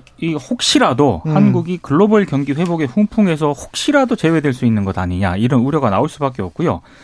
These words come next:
Speaker 1: 어제 아이엠에프 수석 부총재가 케이비에스하고도 인터뷰를 했습니다. 연합뉴스하고도 인터뷰를 했는데
Speaker 2: 예.
Speaker 1: 인터뷰에서 이런 얘기를 했습니다.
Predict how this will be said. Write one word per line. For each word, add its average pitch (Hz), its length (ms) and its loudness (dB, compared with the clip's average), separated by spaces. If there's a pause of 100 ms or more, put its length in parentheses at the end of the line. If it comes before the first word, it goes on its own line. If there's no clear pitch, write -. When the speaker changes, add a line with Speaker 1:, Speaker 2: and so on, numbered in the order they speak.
(380)
Speaker 1:
어제 190 360 4
아이엠에프 233 500 4
수석 247 300 -2
부총재가 175 540 2
케이비에스하고도 226 720 2
인터뷰를 131 600 2
했습니다. 110 580 2 (220)
연합뉴스하고도 120 720 2
인터뷰를 120 420 -2
했는데 117 320 -2
Speaker 2:
예. 110 40 0
Speaker 1:
인터뷰에서 175 500 2
이런 190 260 6
얘기를 151 180 4
했습니다. 90 440 -2